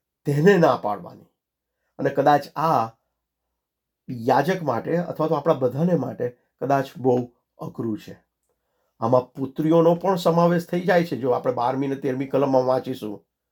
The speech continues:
અને એ યાજકનું જે પ્રેમાળ હૃદય છે, અને આપણે જે, આપણે એક માણસાઈ અથવા તો આપણી જે લાગણીઓ છે, આપણે જાણીએ છીએ,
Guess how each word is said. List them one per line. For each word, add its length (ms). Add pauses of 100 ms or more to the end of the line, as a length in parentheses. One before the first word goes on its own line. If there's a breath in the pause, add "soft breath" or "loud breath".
(760)
અને 160
એ 100
યાજકનું 560
જે 180
પ્રેમાળ 540
હૃદય 320
છે, 180 (540)
અને 120
આપણે 340
જે, 380 (280 soft breath)
આપણે 420
એક 260 (420)
માણસાઈ 680
અથવા 220
તો 80
આપણી 240
જે 160
લાગણીઓ 600
છે, 100
આપણે 260
જાણીએ 380
છીએ, 240